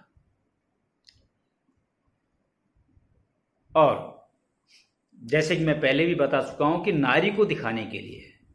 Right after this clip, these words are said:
नारी के अंग को दिखाने के लिए, उनके नख शिख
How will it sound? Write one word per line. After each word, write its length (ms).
नारी 340
के 180
अंग 400
को 120
दिखाने 400
के 180
लिए, 240
उनके 340
नख 340
शिख 340